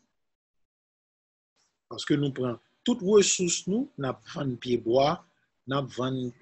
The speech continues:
bois qu'en pêche. Donc, et, gan pile facteur pour que nous comprenions pour qui ça que Haïti, je dis,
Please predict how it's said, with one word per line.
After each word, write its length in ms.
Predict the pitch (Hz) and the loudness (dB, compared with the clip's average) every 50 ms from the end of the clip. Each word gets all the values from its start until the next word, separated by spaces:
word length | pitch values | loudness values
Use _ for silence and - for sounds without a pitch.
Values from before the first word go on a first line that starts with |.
| - _ _ - | -20 _ _ -2
bois 220 | 113 123 131 127 | 2 2 4 2
qu'en 200 | - - 147 135 | 2 -2 -6 -6
pêche. 560 | 123 - - 139 147 156 151 - - - - _ _ _ _ _ _ _ _ - | -6 -2 0 0 2 2 2 0 0 -2 -8 _ _ _ _ _ _ _ _ -4
Donc, 260 | 156 185 220 233 - - - _ _ _ _ _ _ _ _ _ _ _ _ _ - | 0 0 0 0 0 -6 -20 _ _ _ _ _ _ _ _ _ _ _ _ _ 0
et, 500 | 170 170 170 165 165 156 156 - - - _ _ _ _ _ _ - | 2 4 4 4 4 2 0 -4 -6 -12 _ _ _ _ _ _ -6
gan 200 | 139 143 190 190 | 0 2 2 2
pile 240 | 180 - 269 254 233 | 4 4 2 2 2
facteur 840 | 196 - - 214 190 - - - - 180 185 185 190 202 214 220 - | 2 2 2 2 0 0 0 2 4 6 6 6 4 4 0 -2 -6
pour 180 | - 165 151 - | -12 -14 -10 -4
que 100 | - 165 | -2 -2
nous 180 | 156 160 156 | -2 -2 -4
comprenions 680 | 147 - 156 143 139 147 156 170 185 202 226 240 247 240 - _ _ _ _ _ _ _ _ _ _ _ _ _ _ _ _ - | -4 -4 -4 -4 -4 -4 -2 0 0 0 0 -2 -4 -6 -10 _ _ _ _ _ _ _ _ _ _ _ _ _ _ _ _ -4
pour 140 | - 180 175 | -4 -4 -2
qui 140 | - 180 170 | -2 -2 -2
ça 240 | - - 208 208 202 | -2 0 0 0 0
que 120 | - - | 0 -2
Haïti, 500 | 156 151 147 139 135 135 - - 190 175 | 0 0 0 -2 -4 -6 -6 -4 -4 -4
je 120 | 143 156 | -2 -2
dis, 240 | 147 135 - 127 135 | -4 -4 -2 -4 -2